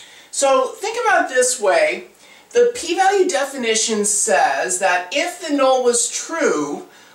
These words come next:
what would we be likely to see by sampling variability, right? That's a key, two key components to this. We have to see what sampling variability would look like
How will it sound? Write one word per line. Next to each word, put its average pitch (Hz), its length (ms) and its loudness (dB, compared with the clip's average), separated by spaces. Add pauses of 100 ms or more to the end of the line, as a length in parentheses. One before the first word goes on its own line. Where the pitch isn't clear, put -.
what 285 320 0
would 370 200 -2
we 262 180 -2
be 262 140 -4
likely 233 480 0
to 240 100 -4
see 208 400 -4
by 185 300 2
sampling 190 540 -2
variability, 190 840 -2 (220)
right? - 380 -2
That's 202 220 0
a - 60 -2
key, 311 380 2
two 302 280 0
key 277 260 -6
components 233 680 0
to 185 100 -4
this. - 320 -4 (320)
We 190 120 -6
have 240 200 0
to 381 80 -4
see 294 220 -2
what 247 260 -2
sampling 262 460 -2
variability 208 560 2
would 185 180 -8
look 294 260 -2
like - 300 0